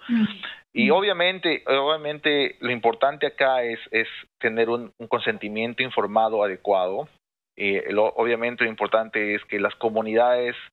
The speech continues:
Speaker 2: eh, eh, eh, sepan que ellos pueden, este, eh, eh, informarse, ellos deben de informarse, y, y esto es una opción. Debería de haber una opción, especialmente, de nuevo les digo, porque tenemos el lujo de estar en un,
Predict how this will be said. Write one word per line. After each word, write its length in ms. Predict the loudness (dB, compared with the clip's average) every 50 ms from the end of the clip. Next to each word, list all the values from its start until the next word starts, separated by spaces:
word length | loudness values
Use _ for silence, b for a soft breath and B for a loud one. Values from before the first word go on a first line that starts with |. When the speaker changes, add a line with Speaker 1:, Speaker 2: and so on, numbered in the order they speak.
| B B B B B B B B B B B B -2
Speaker 2:
eh, 240 | 0 0 0 0 0 0
eh, 320 | -2 0 0 -2 -4 -4
eh, 360 | -4 -4 -4 -4 -6 -8 -10 -12 -16 -20 _ _ _ _ _ _ _ _ _ _ _ _ _ _ _ _ _ _ -16 -4 0 2
sepan 460 | 2 2 2 0 0 0 -2 -6 -8
que 360 | -6 -4 -2 -2 -2 -4 -6 _ -4
ellos 280 | -4 0 0 -2 -2 -2 -8 _
pueden, 640 | 2 2 4 4 2 2 0 -2 -2 -4 -6 -6 -6
este, 920 | -6 -6 -6 -6 -6 -2 0 2 2 2 0 -2 -4 -6 -6 -6 -6 -8 -8
eh, 80 | -8 -8
eh, 520 | -8 -8 -8 -8 -8 -10 -10 -12 -12 -14 _ _ _ _ _ _
informarse, 960 | -8 -4 -2 -2 -2 0 0 0 0 0 0 -4 -8 -10 -8 -6 -6 -6 -6 -10 _ _
ellos 280 | -6 -2 -2 -2 0 0
deben 280 | 0 0 0 -2 -6 -10
de 60 | -14
informarse, 880 | -12 -10 -10 -6 -2 0 0 0 -2 -4 -8 -6 -4 -4 -4 -4 -6 _ _ B B B B B B B B B B _
y, 380 | -6 -6 -6 -6 -6 -8 -8 -2
y 100 | -2 -2
esto 180 | -2 -2 -4
es 80 | -6 -4
una 140 | -2 -2 -2
opción. 480 | -2 -2 -2 0 2 2 0 0 -6 _ _ _ _ _ _ _
Debería 300 | -2 0 2 2 2 2
de 40 | 4
haber 320 | 2 2 2 2 2 0 -2
una 180 | -2 -2 -2
opción, 440 | -2 -2 -4 -2 0 2 2 0 -2
especialmente, 540 | -6 -8 -8 -4 -2 -2 0 0 -2 0 0
de 140 | 0 2 2
nuevo 220 | 2 2 2 2
les 140 | 0 -2 -2
digo, 260 | -2 0 0 0 -2
porque 200 | -2 -4 -6 -4
tenemos 380 | -2 -2 0 0 0 0 0 0
el 100 | -2 0
lujo 380 | 0 0 0 0 0 0 2 2
de 60 | 0
estar 220 | 0 0 0 0
en 180 | 0 -2 -6 -8
un, 260 | -10 -12 -12 -12 -16